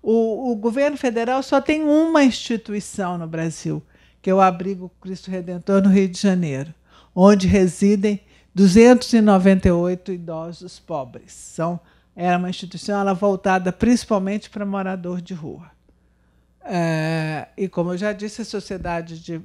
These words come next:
São Vicente de Paulo tinha setecentas e uma instituições nessa época.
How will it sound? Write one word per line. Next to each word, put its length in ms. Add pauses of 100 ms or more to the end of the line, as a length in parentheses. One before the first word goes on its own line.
São 180
Vicente 280
de 40
Paulo 220
tinha 200
setecentas 840
e 100
uma 420 (500)
instituições 880
nessa 300
época. 360